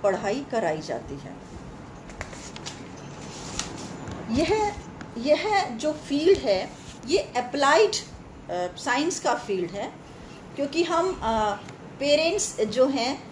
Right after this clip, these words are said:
या बच्चे जो, अ, हमारे, वो science से ज़्यादा influence हो जाते हैं। उनको लगता है कि जिस, अ,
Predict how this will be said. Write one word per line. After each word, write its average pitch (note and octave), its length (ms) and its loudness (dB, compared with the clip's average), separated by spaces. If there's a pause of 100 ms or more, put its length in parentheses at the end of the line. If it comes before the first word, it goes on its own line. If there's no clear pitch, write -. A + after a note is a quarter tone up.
(260)
या B3+ 160 6
बच्चे B3+ 560 4
जो, A3+ 400 -2
अ, F#3+ 220 4
हमारे, A3+ 560 2 (220)
वो F4 340 4
science E4 560 2
से D#4 140 4
ज़्यादा A#3+ 260 6
influence G#3+ 520 0
हो F#3+ 80 0
जाते F3+ 280 0
हैं। - 500 -4
उनको B3 220 -2
लगता B3 320 2
है C#4+ 120 4
कि D#4 180 -6
जिस, C4 460 -4
अ, G3+ 300 4